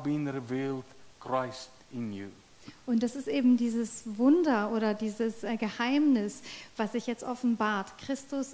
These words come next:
Speaker 2: in uns und seit eben Jahrhunderten, seit langen Jahren, das ist das Wunder.
Speaker 1: So now I submit to Christ.
Speaker 2: Also jetzt unterstelle ich mich Jesus.
Speaker 1: His Spirit come and lives inside of me.
Speaker 2: Der Heilige Geist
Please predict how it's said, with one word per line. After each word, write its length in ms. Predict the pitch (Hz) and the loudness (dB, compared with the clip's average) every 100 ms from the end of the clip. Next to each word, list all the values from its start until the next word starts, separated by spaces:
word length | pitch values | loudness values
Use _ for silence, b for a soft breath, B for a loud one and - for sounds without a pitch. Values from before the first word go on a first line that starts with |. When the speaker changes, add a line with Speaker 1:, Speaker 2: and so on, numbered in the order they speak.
| - | -4
Speaker 2:
in 280 | 247 247 247 | 2 2 2
uns 560 | 240 208 196 185 - - | -2 -4 -4 -6 -12 -6
und 200 | 220 208 | -4 0
seit 260 | 214 214 | 0 0
eben 300 | 247 220 220 | 2 4 4
Jahrhunderten, 760 | 220 202 254 240 214 - 196 202 | 4 4 4 4 0 -2 -6 -6
seit 300 | 220 208 - | -6 -6 -8
langen 400 | - 214 240 240 | -6 -2 0 2
Jahren, 400 | 220 196 190 208 - | 0 -2 -8 -10 -12
das 160 | 247 233 | -12 -10
ist 140 | 233 | -10
das 160 | 233 202 | -12 -8
Wunder. 320 | 208 208 202 - - - - - - - | -6 -6 -10 -16 -20 -20 -20 -20 -20 -4
Speaker 1:
So 200 | 143 139 | 2 4
now 460 | 139 147 180 170 160 | 6 6 6 4 2
I 60 | 156 | 0
submit 500 | - 147 123 127 151 - | -2 -6 -2 -2 -2 -6
to 100 | 139 | -10
Christ. 680 | - 127 165 175 - - - - - - - B B | -4 -2 -2 -4 -10 -16 -20 -20 -20 -20 -20 B B
Speaker 2:
Also 180 | 226 | 0
jetzt 180 | 233 233 | 0 -2
unterstelle 460 | 247 233 - 233 254 | -2 -2 -2 -2 -2
ich 120 | 269 | 0
mich 200 | 294 277 | 0 2
Jesus. 600 | 240 240 294 302 - - - B B B B | 0 0 -2 -8 -10 -14 -18 B B B B
Speaker 1:
His 260 | 123 - | -6 -6
Spirit 440 | - 180 175 175 - | -2 0 2 0 2
come 200 | 156 143 | 2 2
and 160 | 127 | 0
lives 260 | 127 143 - | 0 -2 -4
inside 580 | 143 - - 123 135 147 | -4 -4 -6 -2 -2 -2
of 140 | 156 | -4
me. 240 | 165 190 190 - - B B B - | -4 -4 -6 -12 -20 B B B -8
Speaker 2:
Der 80 | 208 | -6
Heilige 300 | 214 208 214 | -4 -4 -4
Geist 360 | 233 240 254 | 0 0 0